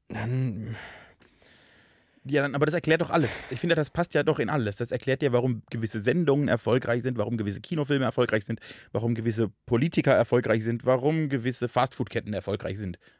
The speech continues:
Speaker 2: Ist, die Antwort auf alles ist Mark Forster.
Speaker 1: Ja, du hast recht.
Speaker 2: Ja, das
Speaker 1: Und,
Speaker 2: ist
Speaker 1: und vielleicht, um mich selbst nochmal kurz, äh, am, am, am Kragen zu packen
Speaker 2: Am
Speaker 1: und
Speaker 2: Schlawittchen.
Speaker 1: mir an der eigenen Nase ebenfalls.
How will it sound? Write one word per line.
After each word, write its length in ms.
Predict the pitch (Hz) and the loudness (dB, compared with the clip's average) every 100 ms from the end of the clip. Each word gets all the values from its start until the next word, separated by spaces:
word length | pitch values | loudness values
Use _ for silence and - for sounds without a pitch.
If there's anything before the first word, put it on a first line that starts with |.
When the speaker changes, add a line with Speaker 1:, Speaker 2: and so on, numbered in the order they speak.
| _ - | _ -8
Speaker 2:
Ist, 180 | 107 | -6
die 100 | 123 | -2
Antwort 240 | 151 160 143 | 0 2 2
auf 120 | 139 | 0
alles 200 | 120 120 | -4 -6
ist 140 | - | -8
Mark 220 | 104 104 - | -4 -4 -4
Forster. 320 | 98 - - _ _ _ _ _ _ - - _ _ _ _ - _ _ _ _ _ - - - | -6 -6 -16 _ _ _ _ _ _ -20 -20 _ _ _ _ -20 _ _ _ _ _ -20 -20 -16
Speaker 1:
Ja, 80 | - - - - | -16 -16 -20 -18
du 80 | 117 | -16
hast 200 | - - | -16 -18
recht. 260 | 120 - - _ _ - | -20 -20 -20 _ _ -12
Speaker 2:
Ja, 220 | 117 104 98 - | -8 -8 -10 0
das 100 | 190 | 4
Speaker 1:
Und, 160 | 220 | 6
Speaker 2:
ist 100 | 208 | 4
Speaker 1:
und 160 | 175 160 | 2 2
vielleicht, 360 | - 165 190 - | 4 4 4 4
um 120 | 156 | 2
mich 120 | 139 | 4
selbst 400 | 151 175 - - | 4 2 0 0
nochmal 240 | 147 143 | 2 2
kurz, 400 | - 151 - - - | 2 -2 -2 -10 -6
äh, 180 | 127 123 | -4 -2
am, 220 | 120 113 107 | 0 0 0
am, 220 | 113 101 - | -2 -4 -2
am 320 | 101 92 98 _ _ _ - | -2 -2 -6 _ _ _ -12
Kragen 520 | - 151 196 226 208 | -2 2 4 2 0
zu 120 | - | 0
packen 460 | 147 139 - 135 135 - | -4 -4 -4 -4 -6 -8
Speaker 2:
Am 80 | |
Speaker 1:
und 60 | 107 | -6
Speaker 2:
Schlawittchen. 500 | 104 123 123 113 120 | -4 0 0 0 0
Speaker 1:
mir 260 | 147 175 135 | 2 2 0
an 140 | 127 | -4
der 160 | 123 - | -4 -6
eigenen 360 | 117 120 104 | -4 -4 -4
Nase 360 | 87 82 90 - | -4 -4 -6 -8
ebenfalls. 680 | - 104 98 - 92 95 | -12 -12 -14 -14 -14 -16